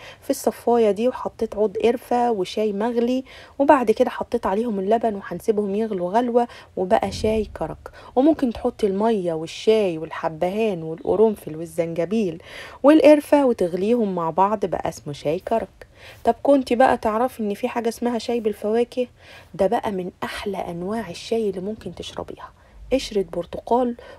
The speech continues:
وحاولي تحافظي عليها وانتي بتقشريها زي ما انا عملت كده، ولفيها وردة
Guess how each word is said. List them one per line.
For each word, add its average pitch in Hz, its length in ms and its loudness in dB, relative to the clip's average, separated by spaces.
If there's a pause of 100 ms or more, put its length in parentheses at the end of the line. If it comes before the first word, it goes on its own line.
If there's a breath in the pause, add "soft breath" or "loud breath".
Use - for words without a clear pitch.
وحاولي 233 440 4
تحافظي 226 380 -2
عليها 214 240 0
وانتي 220 240 -6
بتقشريها 233 500 -6
زي 214 180 0
ما 220 100 -2
انا 202 80 -4
عملت 175 360 -10
كده، - 200 -18 (440 loud breath)
ولفيها 185 540 -4
وردة 226 420 2